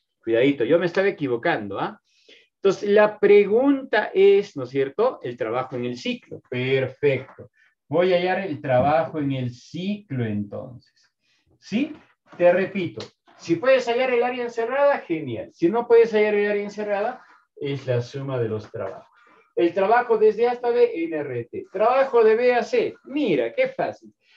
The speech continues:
El trabajo de B a C es esta área, el área que está debajo.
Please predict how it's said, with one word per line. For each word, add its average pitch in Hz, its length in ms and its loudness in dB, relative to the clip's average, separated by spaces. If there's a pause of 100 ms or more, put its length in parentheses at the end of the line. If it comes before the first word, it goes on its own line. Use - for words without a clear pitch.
(200)
El 196 180 -2
trabajo 247 560 4
de 220 200 4
B 262 160 -6
a 269 120 0
C 269 420 -6
es 151 220 -8
esta 156 480 -2
área, 107 240 -6
el 123 180 -4
área 135 320 0
que 123 80 -12
está 117 320 -6
debajo. 101 400 -10